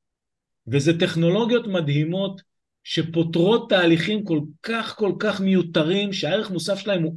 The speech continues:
אפס, על ידי טכנולוגיה. הבעיה שמנכ"לים, C I Oים, לא מסתכלים על לשפר ולייעל את הרכש.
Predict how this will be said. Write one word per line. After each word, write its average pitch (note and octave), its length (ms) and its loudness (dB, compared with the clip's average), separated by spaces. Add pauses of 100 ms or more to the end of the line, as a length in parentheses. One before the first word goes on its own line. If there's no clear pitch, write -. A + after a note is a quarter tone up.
(120)
אפס, G#3+ 580 -4 (880)
על D#3 120 2
ידי E3+ 160 4
טכנולוגיה. B3 600 -2 (760)
הבעיה D3 580 2 (1160)
שמנכ"לים, C3+ 1120 0 (100)
C E3 280 2
I D3 160 6
Oים, D3 460 0 (600)
לא B3 240 -2
מסתכלים C4 560 0
על A#3 80 4
לשפר F#3 440 2
ולייעל D3+ 340 4
את D3 60 0
הרכש. B2+ 600 -6